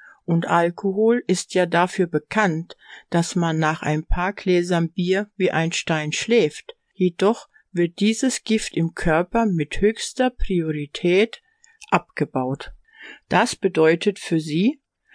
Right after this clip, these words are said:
dass Sie zwar beruhigt schlafen können, sich Ihr Körper aber nicht erholen kann, da er unter Volllast arbeiten muss, um die Giftstoffe abzubauen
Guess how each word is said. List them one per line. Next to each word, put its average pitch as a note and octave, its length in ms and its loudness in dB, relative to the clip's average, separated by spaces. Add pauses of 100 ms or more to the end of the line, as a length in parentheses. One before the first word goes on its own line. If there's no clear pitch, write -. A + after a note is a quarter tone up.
(180)
dass E3+ 240 0
Sie A3 160 2
zwar A3 300 0
beruhigt F#3 500 0
schlafen D3+ 520 -2
können, A#3+ 480 2 (200)
sich - 340 -2
Ihr E3 120 2
Körper D#3 580 -2
aber E3 240 -2
nicht D#3+ 280 -2
erholen G3+ 520 2
kann, C#3 380 -6 (480)
da E3+ 180 2
er - 180 0
unter E3 340 0
Volllast F#3 680 0
arbeiten E3 540 2
muss, G#3+ 420 0
um E3+ 200 0
die D#3+ 140 -2
Giftstoffe - 720 -2
abzubauen A3 1000 0